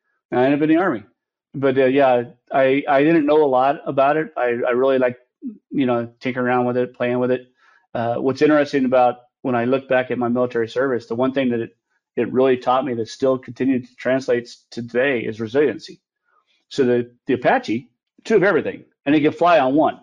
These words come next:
You know, has two engines, can fly on one engine. Has two transmissions, can fly on, fly on, you know, all those sorts of things.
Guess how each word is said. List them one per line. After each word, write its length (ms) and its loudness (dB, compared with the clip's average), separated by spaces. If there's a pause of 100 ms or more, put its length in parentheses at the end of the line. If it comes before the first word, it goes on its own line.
(880)
You 120 0
know, 100 2
has 260 0
two 200 2
engines, 320 2
can 100 -20
fly 140 4
on 80 4
one 100 2
engine. 260 -6
Has 200 -2
two 160 2
transmissions, 560 -2
can 100 -6
fly 240 2
on, 340 -6
fly 100 0
on, 180 -4
you 80 -2
know, 80 -4
all 200 2
those 160 0
sorts 200 -8
of 80 -8
things. 260 -2